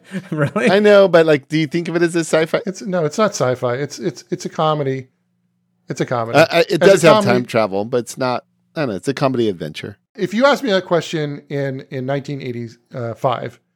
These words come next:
Speaker 3: I would
Speaker 2: Mm-hmm.
Speaker 3: have said Back to the Future, absolutely.
Speaker 2: That's still a great movie.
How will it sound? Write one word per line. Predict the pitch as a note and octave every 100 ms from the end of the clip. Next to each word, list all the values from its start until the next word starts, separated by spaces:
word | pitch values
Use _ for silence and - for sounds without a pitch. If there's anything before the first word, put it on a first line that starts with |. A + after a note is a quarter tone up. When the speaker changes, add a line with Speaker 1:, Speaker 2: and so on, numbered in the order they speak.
| _ -
Speaker 3:
I | C#3
would | A#2
Speaker 2:
Mm-hmm. | A2
Speaker 3:
have | -
said | C3+ A#2
Back | B2 B2
to | B2
the |
Future, | B2 A#2 B2 A#2 A#2+
absolutely. | A2 A#2+ A2 - B2 A#2 _ -
Speaker 2:
That's | F#3 -
still | F3
a | F#3
great | E2+ F2+
movie. | - A2+